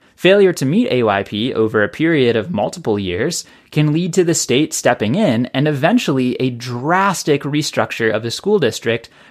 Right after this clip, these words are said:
where basically everybody gets pink slipped while the state takes over. Private schools aren't subject to any of that.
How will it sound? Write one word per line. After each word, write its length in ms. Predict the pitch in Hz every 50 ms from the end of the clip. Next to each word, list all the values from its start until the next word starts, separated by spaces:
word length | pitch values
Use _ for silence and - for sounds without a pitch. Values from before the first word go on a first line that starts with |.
| _ -
where 100 | 202 185
basically 480 | 233 240 233 - 220 - 214 196 -
everybody 380 | - 127 160 170 170 185 180 180
gets 180 | 180 185 175
pink 200 | - - 131 135
slipped 380 | 139 - 143 123 123 - - - _ _ _ _
while 260 | 127 135 135 139 135
the 80 | 131 131
state 280 | - - 117 110 104
takes 240 | - - 110 110 -
over. 340 | 151 127 95 - - - - _ _ _ _ _ _ _ _
Private 280 | - 156 156 185 196 190
schools 380 | - - 151 147 151 160 147 - -
aren't 380 | 131 139 185 190 - _ - -
subject 500 | - 175 226 220 196 143 107 - - -
to 80 | -
any 180 | 113 127 123 117
of 100 | 104 92
that. 260 | - - - - -